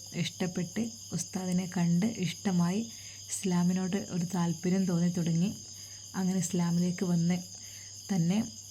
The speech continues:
ഉസ്താദ് കല്യാണം കഴിക്കാനില്ല എന്നറിഞ്ഞിട്ട് പോലും അവ-, അവൾ ഇസ്ലാമിൽ നിന്ന് സ്വീകരിച്ചു. കാരണം എന്താ? അവൾ ഇസ്ലാമിനെ കുറിച്ച് പഠിച്ചു വന്നവളാണ്. പഠിച്ചിട്ട് വന്നപ്പോൾ അവൾക്ക് ഇസ്ലാം മതം വല്ലാത്തൊരു നല്ല മതമായിട്ട് തോന്നി.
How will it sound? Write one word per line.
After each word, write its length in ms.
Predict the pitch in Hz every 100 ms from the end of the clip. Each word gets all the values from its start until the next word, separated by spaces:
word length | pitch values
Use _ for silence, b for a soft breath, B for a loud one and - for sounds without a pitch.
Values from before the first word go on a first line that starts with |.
| -
ഉസ്താദ് 460 | 185 - 202 190 214
കല്യാണം 460 | 208 190 190 214
കഴിക്കാനില്ല 720 | 220 208 196 208 208 190 208 254
എന്നറിഞ്ഞിട്ട് 580 | 240 214 196 180 180
പോലും 280 | 208 208 226
അവ-, 200 | 196 180 220
അവൾ 260 | 190 185 214 262 - -
ഇസ്ലാമിൽ 400 | 214 220 214 214
നിന്ന് 160 | 220
സ്വീകരിച്ചു. 480 | 220 175 170 160 170 -
കാരണം 360 | - 180 175 202
എന്താ? 180 | 196 190 B B B B -
അവൾ 160 | 180 185
ഇസ്ലാമിനെ 480 | 180 175 165 170 180
കുറിച്ച് 300 | 180 170 196
പഠിച്ചു 480 | - 185 170 160 -
വന്നവളാണ്. 520 | 220 160 156 156 160 156 - - B B B -
പഠിച്ചിട്ട് 540 | 208 170 160 - 202
വന്നപ്പോൾ 500 | 214 180 170 170 190 254 B B B B B
അവൾക്ക് 360 | 185 180 175 185 175 - -
ഇസ്ലാം 400 | 175 - 180 180
മതം 240 | 175 185 -
വല്ലാത്തൊരു 580 | 185 190 196 214 214 202 - B B B B B B
നല്ല 280 | - 180 185
മതമായിട്ട് 640 | 190 175 185 190 175 180 165 - -
തോന്നി. 360 | - 180 165